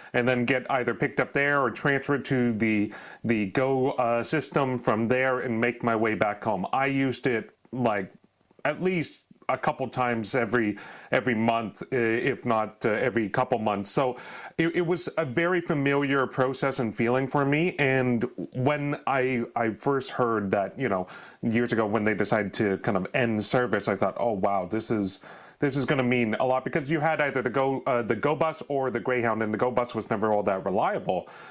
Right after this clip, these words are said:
So it's these smaller communities, as you mentioned, Dave, you, yeah, Kingston, Montreal, Ottawa, those are still on a main train route. Those are on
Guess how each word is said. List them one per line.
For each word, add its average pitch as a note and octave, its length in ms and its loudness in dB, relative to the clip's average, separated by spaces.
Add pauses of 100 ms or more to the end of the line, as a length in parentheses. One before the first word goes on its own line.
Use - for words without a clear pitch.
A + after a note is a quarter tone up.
(120)
So C3 440 0
it's D#3+ 200 -2
these G3 280 -2
smaller F3+ 460 2
communities, C3+ 540 2
as C3+ 180 0
you D#3+ 60 0
mentioned, C#3 320 0
Dave, A2 200 2
you, D3 120 0
yeah, C#3+ 300 2
Kingston, B2 760 0
Montreal, A#2 600 2
Ottawa, B2 400 2 (440)
those G3 220 2
are A3+ 80 2
still E3+ 460 0
on C#3 340 0
a C#3 60 -2
main B2+ 420 2
train A2+ 400 0
route. A2+ 300 2
Those D3+ 180 0
are E3 220 2
on C3+ 400 0